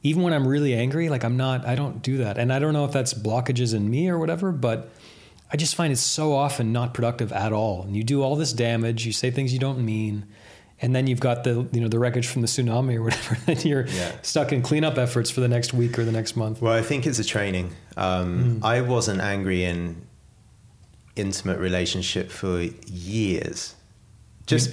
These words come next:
Speaker 2: because
Speaker 1: you never felt angry, or you never showed anger?
Speaker 2: I never showed anger.
Speaker 1: Right.
Speaker 2: Like, I would, like, my kind of historical family pattern is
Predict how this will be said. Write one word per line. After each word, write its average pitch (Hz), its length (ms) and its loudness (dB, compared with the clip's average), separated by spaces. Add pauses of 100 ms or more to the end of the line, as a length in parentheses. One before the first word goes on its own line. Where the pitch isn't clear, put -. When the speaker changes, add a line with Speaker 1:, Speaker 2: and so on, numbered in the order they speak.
Speaker 2:
because 107 320 0
Speaker 1:
you 131 60 2
never 139 180 2
felt 135 360 0
angry, 160 280 0
or 143 60 2
you 123 140 2
never 120 320 2
showed 120 360 0
anger? 110 120 -2
Speaker 2:
I 117 60 2
never 139 180 2
showed 120 340 0
anger. 85 480 -2
Speaker 1:
Right. 113 80 -2
Speaker 2:
Like, 92 260 2
I 104 120 -2
would, 101 420 -2
like, 92 360 -2
my 98 240 -2
kind 90 280 -4
of 87 300 -6
historical 87 840 -4
family 87 380 -6
pattern 85 400 -4
is 82 320 -4